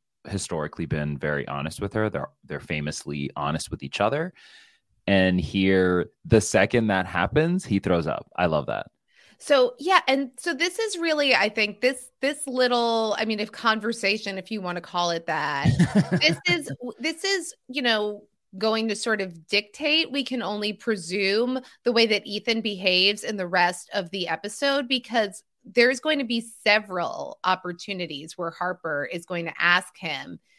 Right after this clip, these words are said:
Speaker 2: to be honest about what happened yesterday. And we can only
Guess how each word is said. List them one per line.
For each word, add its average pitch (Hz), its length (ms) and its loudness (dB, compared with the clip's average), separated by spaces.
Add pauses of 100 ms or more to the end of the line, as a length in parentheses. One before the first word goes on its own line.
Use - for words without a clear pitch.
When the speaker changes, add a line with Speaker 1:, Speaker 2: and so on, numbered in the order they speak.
(160)
Speaker 2:
to - 80 -6
be 185 240 -2
honest 170 680 -2
about 170 320 0
what 170 120 -2
happened 147 600 -2 (400)
yesterday. 143 880 -4
And 202 140 -4
we 220 100 -2
can 220 280 -4
only 320 600 0